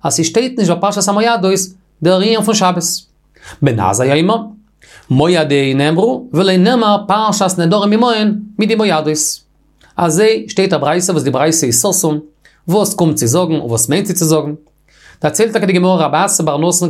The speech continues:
קשיא ליה עומס ניסא. ער האט געהאט א שווערקייט צו פארשטיין די ברייתא.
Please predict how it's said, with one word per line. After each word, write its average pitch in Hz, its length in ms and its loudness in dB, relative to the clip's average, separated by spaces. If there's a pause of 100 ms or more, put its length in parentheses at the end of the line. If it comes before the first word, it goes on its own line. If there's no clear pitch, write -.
(120)
קשיא 202 480 0
ליה 160 220 2
עומס 165 320 -2
ניסא. 113 220 -2 (760)
ער 151 120 -2
האט 160 100 0
געהאט 190 320 0
א 190 40 0
שווערקייט 160 500 0
צו 180 80 -4
פארשטיין 160 280 0
די 196 60 0
ברייתא. 185 300 0